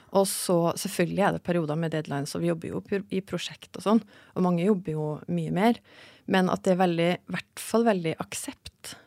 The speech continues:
for alt av sånt med, «Nå avslutter jeg dagen, fordi nå har jeg barna mine her, og ja, nå er det middagstid, og så kan jeg heller plukke opp, plukke opp P C-en på kvelden da, ved behov.»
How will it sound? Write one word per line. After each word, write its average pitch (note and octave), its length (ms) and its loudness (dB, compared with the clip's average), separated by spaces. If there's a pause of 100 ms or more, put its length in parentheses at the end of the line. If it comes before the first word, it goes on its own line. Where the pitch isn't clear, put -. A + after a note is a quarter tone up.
(100)
for F#3+ 320 4 (680)
alt - 360 -2
av G3+ 100 2
sånt E3+ 420 -2
med, E3 240 2
«Nå E3 180 0
avslutter E3 480 -2
jeg E3 80 -2
dagen, E3 420 -2
fordi F3 220 -2
nå D#3 160 0
har D3 160 -4
jeg D3+ 160 -4
barna C#3 240 -4
mine D3+ 220 -4
her, E3 260 0
og D3+ 380 -2 (440)
ja, - 140 -2 (160)
nå E3+ 140 2
er - 40 0
det E3+ 80 -2
middagstid, F#3+ 920 -4 (400)
og F3+ 80 -6
så F#3 100 -2
kan E3+ 200 -4
jeg D#3+ 100 0 (100)
heller D3+ 220 -6
plukke - 360 -10
opp, - 200 -12 (640)
plukke - 320 -8
opp - 60 -8
P D#3+ 120 -4
C-en D#3+ 220 -6
på F3+ 80 -6
kvelden E3 260 -4
da, F#3 80 -2
ved D#3+ 200 -8
behov.» G#3 440 -6